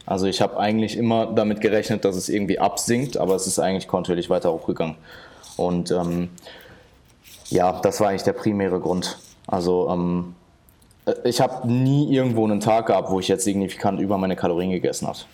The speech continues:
ähm, ge-, ge-, gegessen habe. Also rein vom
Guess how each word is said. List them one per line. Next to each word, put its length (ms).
ähm, 420
ge-, 200
ge-, 360
gegessen 420
habe. 280
Also 380
rein 280
vom 360